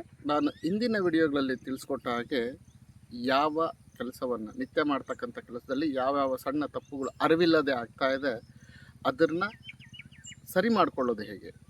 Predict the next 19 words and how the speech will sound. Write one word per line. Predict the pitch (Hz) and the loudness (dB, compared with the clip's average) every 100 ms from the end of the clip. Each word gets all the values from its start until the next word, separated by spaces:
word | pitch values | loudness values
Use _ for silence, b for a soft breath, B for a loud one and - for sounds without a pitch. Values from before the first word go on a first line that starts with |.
| - | -16
ಮತ್ತೆ | - 208 - 151 190 | -10 -10 -4 2 2
ಏನ್ | 208 190 | 4 4
ಮಾಡ್ಬೇಕು, | 185 196 - - 156 | 4 2 -4 -4 0
ಏನ್ | 202 214 170 | 2 4 6
ಮಾಡ್ಬಾರ್ದು | 175 151 160 180 240 202 | 6 6 6 6 6 6
ಅನ್ನೋದನ್ನ | 156 139 143 175 147 165 - - - 180 | 6 2 0 2 0 -2 -14 -16 -6 -2
ಈ | 214 | -2
ಮುಂದಿನ, | 208 202 208 180 151 | -2 -2 -2 -4 -4
ಮುಂಬರುವ | 196 214 190 165 147 139 | 0 2 4 4 4 4
ವಿಡಿಯೋಗಳಲ್ಲಿ | 143 123 123 160 151 | 2 2 0 0 -2
ನಾನು | 127 | -2
ತಿಳಿಸ್ತಾ | 120 117 123 104 | -6 -6 -4 -6
ಹೋಗ್ತೀನಿ. | - 113 180 - - - - 160 | -8 -10 -10 -10 -20 -18 -4 0
ಇವತ್ತು | 208 220 - 160 - - - - - - - 185 | 0 0 0 0 0 -12 -20 -20 -20 -20 -12 -2
ನಿಂಬೆಹಣ್ಣಿನ | 220 233 214 196 175 160 139 | 4 8 8 6 0 0 0
ದೀಪದ | 143 143 120 110 | 0 -2 -4 -4
ಬಗ್ಗೆ | 123 - | -6 -4
ತಿಳಿಸ್ತೀನಿ. | 110 - - - - _ _ _ - - - _ - - - | -6 -8 -14 -20 -20 _ _ _ -20 -20 -20 _ -20 -8 0
ನೋಡಿ, | 165 | 2